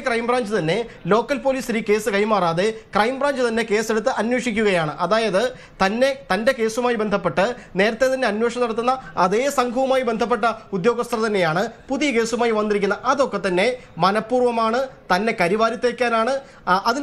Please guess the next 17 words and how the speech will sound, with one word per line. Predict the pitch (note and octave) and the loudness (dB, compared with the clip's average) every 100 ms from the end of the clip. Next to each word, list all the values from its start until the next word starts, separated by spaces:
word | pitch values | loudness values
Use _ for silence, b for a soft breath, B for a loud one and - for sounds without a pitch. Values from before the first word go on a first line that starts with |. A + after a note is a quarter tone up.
| C4 | -2
ഏറ്റവും | B3 D4+ B3+ | 0 -4 -4
പ്രധാനമായി | G3+ B3+ C4 C4 B3+ | -2 0 2 2 0
അവർ | A3+ | 0
പറഞ്ഞു | A3 A#3+ A3+ | -2 0 -2
വെച്ചിരിക്കുന്നത്, | A3 G#3+ A3 G3 E3 E3+ A#3+ B B B F#3 | -2 -4 0 0 2 2 0 B B B 0
ഈ, | G3+ G3+ F3+ F#3 F#3+ | 2 2 0 -2 -4
ഈ | F#3+ F#3 | 0 2
ആലുവ | A3 C4 C#4+ C#4+ | 2 0 -2 0
പോലീസ് | B3+ C4 - - A3+ | -2 -2 -10 -8 -2
ലിമിറ്റിൽ | B3 A#3+ B3 A#3+ | -2 -2 -2 0
ഇരുന്ന് | A#3 A#3+ G#3 | 2 0 0
ഗൂഢാലോചന | A3 A3+ A#3 A#3+ A3+ | 2 2 2 0 0
നടന്നാൽ | F#3 E3+ G#3 A#3+ B C4+ | 0 0 -2 -4 B -2
അതെങ്ങനെ | C#4 B3 B3 A3 | 0 2 0 0
ലോക്കൽ | G#3+ A#3+ G#3+ | 0 -2 0
പോലീസ് | G#3+ G3+ F#3 | -2 0 0
അന്വേഷിക്കും? | F3 E3 E3+ G#3 | 0 -2 -2 -2